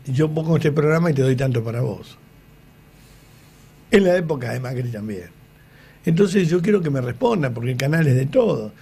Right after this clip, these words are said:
Y después te quieren convencer con que te voy a dar un programa. Metete en el otro programa, yo me lo consigo solo. Yo quiero saber dónde va la guita de los argentinos.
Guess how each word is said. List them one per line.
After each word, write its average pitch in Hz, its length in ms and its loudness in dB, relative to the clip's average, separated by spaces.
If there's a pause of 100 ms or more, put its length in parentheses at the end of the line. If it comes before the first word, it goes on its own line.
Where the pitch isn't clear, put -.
(260)
Y 160 60 4
después 160 260 4
te 214 100 0
quieren 175 240 0
convencer 147 520 -2
con 151 140 -2
que 135 120 -2
te 147 100 0
voy 170 140 2
a 180 60 2
dar 170 80 0
un 151 80 -2
programa. 123 260 -4
Metete 165 340 -2
en 143 120 2
el 185 140 2
otro 95 320 -2
programa, 98 300 -10
yo 135 140 2
me 139 80 2
lo 127 80 -2
consigo 113 340 -2
solo. 92 380 -10 (560)
Yo 175 80 2
quiero 175 180 2
saber 147 200 4
dónde 135 180 0
va 127 120 0
la 127 80 0
guita 123 220 0
de 110 60 0
los 113 160 -4
argentinos. 120 540 0